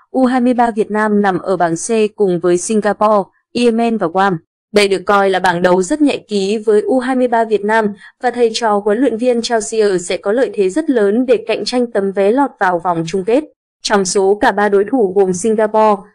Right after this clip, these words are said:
Yemen và Guam thì tất cả đều bị đánh giá yếu hơn hẳn so với U hai mươi ba Việt Nam. Với U hai mươi ba Singapore, họ vẫn chưa từng được góp mặt ở vòng chung kết của giải U hai mươi ba châu Á. Lứa U hai mươi hai nước này cũng vừa thi đấu,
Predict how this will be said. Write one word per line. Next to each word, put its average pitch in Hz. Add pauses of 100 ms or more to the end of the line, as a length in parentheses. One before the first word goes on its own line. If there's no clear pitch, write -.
(140)
Yemen 262
và 208
Guam 196
thì 196
tất -
cả 208
đều 175
bị 175
đánh 180
giá 185
yếu 185
hơn 214
hẳn 175
so 196
với 185
U 220
hai 208
mươi 202
ba 196
Việt 185
Nam. 196 (500)
Với 226
U 285
hai 277
mươi 277
ba 262
Singapore, 226 (220)
họ 208
vẫn 208
chưa 294
từng 226
được 185
góp 294
mặt 247 (100)
ở 190
vòng 175
chung 208
kết 277
của 196
giải 175
U 226
hai 240
mươi 240
ba 220
châu 208
Á. 180 (360)
Lứa 220
U 269
hai 254
mươi 247
hai 240
nước 277
này 190
cũng 214
vừa 226
thi 196
đấu, 185